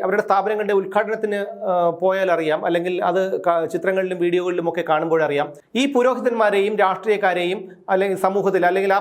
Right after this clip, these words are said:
പ്രദേശത്തുള്ള, ആ, പൊതുസമ്മതിയുള്ള, ജനസമ്മതിയുള്ള ആൾക്കാരെയും ഒക്കെ മുന്നിൽ നിർത്തിയാണ്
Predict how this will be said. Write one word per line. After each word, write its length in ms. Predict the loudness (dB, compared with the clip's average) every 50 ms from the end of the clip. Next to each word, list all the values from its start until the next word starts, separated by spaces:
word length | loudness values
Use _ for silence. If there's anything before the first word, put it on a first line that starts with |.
| 0 -2
പ്രദേശത്തുള്ള, 640 | 0 2 2 0 0 0 -2 -2 0 0 2 2 0 0 -2 -10 -20 -20 _ _ -6
ആ, 60 | -4 -4 -2 -2
പൊതുസമ്മതിയുള്ള, 680 | -2 0 0 0 0 0 0 0 0 0 0 0 0 0 0
ജനസമ്മതിയുള്ള 580 | 0 0 -2 -2 -2 0 0 0 0 0 0 0 0 0
ആൾക്കാരെയും 440 | -2 0 0 0 0 0 0 -2 -2
ഒക്കെ 120 | -4 -4 -4 -4
മുന്നിൽ 220 | -4 -2 -2 0 0
നിർത്തിയാണ് 400 | -2 -2 -2 0 0 0 0 0